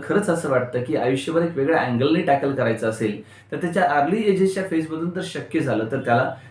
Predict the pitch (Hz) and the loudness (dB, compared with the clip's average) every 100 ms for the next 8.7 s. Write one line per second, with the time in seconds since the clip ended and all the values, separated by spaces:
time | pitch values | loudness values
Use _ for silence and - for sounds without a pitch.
0 | - - 156 147 165 202 180 170 160 135 | -10 0 2 2 2 2 2 0 2 0
1 | 139 131 113 110 98 101 - - - - | 0 -2 -2 -4 -8 -14 -18 -20 -20 -20
2 | - - - - 131 131 131 165 185 185 | -20 -20 -20 -10 -2 0 2 0 0 0
3 | 175 160 143 139 139 - 117 110 98 - | -2 -2 -4 -4 -6 -2 -2 -2 -2 -8
4 | - - - - - 170 190 165 196 190 | -16 -20 -20 -16 -4 0 2 2 -2 -2
5 | - - 220 214 214 175 196 190 214 156 | 0 2 2 2 2 2 2 2 0 0
6 | 135 151 156 - 185 135 123 120 117 - | -2 0 -2 2 2 2 0 -2 -4 -6
7 | 95 - - _ _ _ _ _ _ _ | -10 -12 -20 _ _ _ _ _ _ _
8 | _ - 123 127 135 143 | _ -8 -6 -6 -6 -4